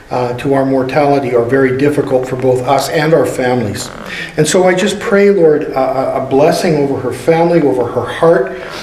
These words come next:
I pray, Jesus, that you will strengthen her. I pray, God, that you will heal her.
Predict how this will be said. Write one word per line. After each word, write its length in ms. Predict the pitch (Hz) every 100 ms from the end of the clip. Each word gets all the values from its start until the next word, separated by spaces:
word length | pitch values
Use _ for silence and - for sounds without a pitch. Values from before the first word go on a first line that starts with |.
| -
I 140 | -
pray, 300 | - - 185
Jesus, 500 | 185 185 190 185 170
that 160 | 165 156
you 80 | 143
will 140 | 131
strengthen 640 | - - 180 185 190 180 165
her. 360 | 196 208 - - - -
I 80 | 156 156
pray, 240 | 185 170
God, 400 | 170 175 175 170
that 160 | 143 147
you 100 | 156
will 140 | 151
heal 400 | 151 170 233 240
her. 360 | 131 107 -